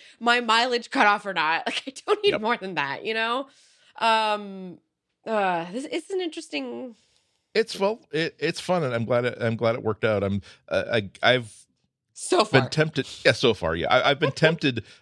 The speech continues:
Speaker 2: I've been tempted by the Samsung various watches. The, the thing that have al-, has always kinda dead-ended it for me was that, "Oh,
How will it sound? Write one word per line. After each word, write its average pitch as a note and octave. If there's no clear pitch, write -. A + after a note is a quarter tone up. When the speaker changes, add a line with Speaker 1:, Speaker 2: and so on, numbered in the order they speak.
Speaker 2:
I've A#2+
been B2
tempted C#3
by A#2+
the G#2
Samsung G2+
various G2+
watches. F#2
The, G#2
the A2+
thing D3+
that C3+
have A2+
al-, A2+
has A2+
always A#2+
kinda A2
dead-ended G2
it F#2
for F2+
me F2+
was E2+
that, F#2
"Oh, A#2